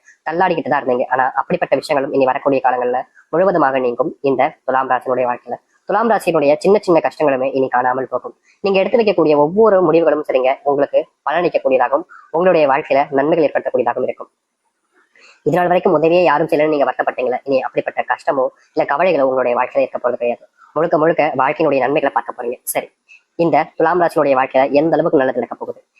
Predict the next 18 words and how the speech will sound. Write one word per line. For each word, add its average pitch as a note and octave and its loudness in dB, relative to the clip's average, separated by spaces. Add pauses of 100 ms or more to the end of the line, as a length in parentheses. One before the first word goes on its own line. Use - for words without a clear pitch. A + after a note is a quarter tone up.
(220)
எப்படிப்பட்ட F3+ 0
வாழ்க்கையை D3 0
வாழ C3+ 0
போறாங்க C3 -2
என்பதை C3 0
பற்றி E3 -6 (140)
தெள்ள C#3+ 0
தெளிவாக C3 0
பார்ப்போம். - -6 (520)
அதற்கு D3+ -2
முன் F3+ -2 (120)
நம்முடைய D3+ 2
சேனலுக்கு D3+ 2
நீங்கள் C3+ 2
ஒரு B2+ -4
புதிய C#3+ 2 (120)
பார்வையில் C3+ 0
இருப்பினும், B2+ -4